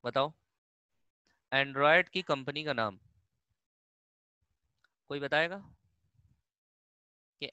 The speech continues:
Android company का, Android कौन सी company है? Android जो operating system है,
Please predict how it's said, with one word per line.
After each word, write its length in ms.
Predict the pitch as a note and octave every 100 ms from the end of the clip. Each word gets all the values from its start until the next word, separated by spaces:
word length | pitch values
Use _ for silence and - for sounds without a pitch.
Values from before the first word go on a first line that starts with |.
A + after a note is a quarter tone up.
| C#3+
Android 500 | C#3+ C#3 C#3+ E3 -
company 520 | C#3 C3 C#3+ D3 D3+
का, 500 | - C#3+ D3+ E3 F3 - _ _ _ _ _ _ _
Android 360 | C#3+ C#3 C#3+ E3+ - D#3
कौन 200 | D#3+ D#3
सी 140 | C3+
company 420 | A2+ G#2 G#2 G#2
है? 100 | G2+ - - -
Android 600 | B2+ B2+ C3 C#3+ D#3 D3+ C#3+
जो 100 | C3 -
operating 380 | C3 C3 B2+ C#3
system 380 | B2+ - C3 B2
है, 280 | C3 D3